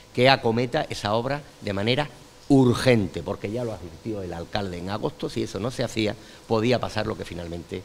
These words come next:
ha ocurrido. Por tanto, que no se falte a la verdad. Sin ánimo de confrontar, pero insisto, sin ánimo, desde luego, de poner la otra mejilla. Y por otra parte, vamos a pedir también al Gobierno de la Junta de Andalucía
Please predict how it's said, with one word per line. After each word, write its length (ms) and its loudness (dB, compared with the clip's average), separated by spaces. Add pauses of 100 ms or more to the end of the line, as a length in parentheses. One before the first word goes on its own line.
(520)
ha 200 0
ocurrido. 380 -2
Por 120 2
tanto, 220 0
que 80 -2
no 80 0
se 140 -4
falte 480 -2
a 80 -4
la 80 -2
verdad. 240 -4 (260)
Sin 240 2
ánimo 280 6
de 80 0
confrontar, 480 -2
pero 140 0
insisto, 360 -2
sin 200 0
ánimo, 320 0 (340)
desde 260 -4
luego, 320 6 (300)
de 160 -2
poner 340 0 (280)
la 140 -4
otra 220 -6
mejilla. 440 -10
Y 100 0
por 140 2
otra 180 2
parte, 260 0
vamos 240 -2
a 80 2
pedir 320 -2
también 360 2
al 100 0
Gobierno 380 -2
de 80 -2
la 80 -4
Junta 300 -6
de 100 -4
Andalucía 560 -4